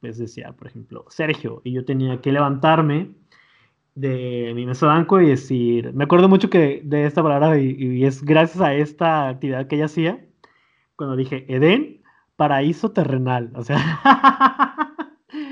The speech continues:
yo escuché esa palabra en algún lugar, entonces busqué su significado y la tenía que hacer como en un tipo vocabulario del aula, se llamaba el proyecto. Entonces, pues sí, todo esto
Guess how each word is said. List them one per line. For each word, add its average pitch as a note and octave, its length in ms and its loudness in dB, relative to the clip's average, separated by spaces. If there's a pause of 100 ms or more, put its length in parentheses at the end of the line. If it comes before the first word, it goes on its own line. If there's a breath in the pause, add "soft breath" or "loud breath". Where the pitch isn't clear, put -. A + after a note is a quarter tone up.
(420 loud breath)
yo F3+ 140 0
escuché B3 360 -4
esa B3+ 200 -4
palabra G#3 320 0
en A3 80 0
algún F#3 220 0
lugar, A#3+ 300 2
entonces G#3+ 240 -4
busqué G3 200 -4
su A#3 120 -8
significado G#3+ 760 0
y D3 80 -4
la D3+ 120 -2
tenía D3 320 -2
que D#3+ 100 -4
hacer D#3+ 320 -2
como F3+ 240 -2
en C3 80 -2
un C3+ 180 -4
tipo D3 440 0
vocabulario B2+ 680 2
del C3 120 4
aula, D#3 280 4
se D3 140 -4
llamaba B2 300 -6
el C#3 80 -6
proyecto. C3 520 -10 (680 soft breath)
Entonces, C#3 640 -6
pues C3 200 -8
sí, C4 340 -2 (280 loud breath)
todo E3+ 500 2
esto E3 580 -2